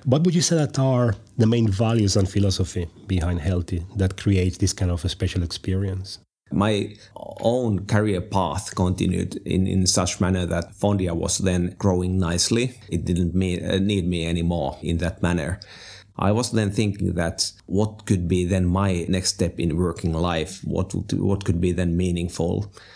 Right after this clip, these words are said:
Speaker 2: I was then thinking about different options then to, uh, find a, a new project. What I thought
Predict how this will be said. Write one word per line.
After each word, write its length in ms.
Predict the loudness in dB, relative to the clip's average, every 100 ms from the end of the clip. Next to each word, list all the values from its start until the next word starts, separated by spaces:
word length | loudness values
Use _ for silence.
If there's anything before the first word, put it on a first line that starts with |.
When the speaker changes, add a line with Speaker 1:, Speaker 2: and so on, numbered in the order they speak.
| -18 -8
Speaker 2:
I 140 | -4
was 220 | -2 0
then 180 | 0 0
thinking 300 | 2 0 0
about 220 | 0 0
different 340 | 0 0 -2 -2
options 580 | -4 -4 -2 -2 -2 -6 -8 -4
then 460 | 0 2 2 0
to, 340 | 2 0 0 -4 -16 -20 -8 -2
uh, 300 | 0 0 -4
find 420 | -2 0 2 2
a, 240 | 2 0 0
a 160 | 0
new 260 | 2 2 0
project. 840 | 2 2 2 0 -2 -4 -10 -8
What 260 | -4 -2 2
I 120 | 2
thought 340 | 2 0 -2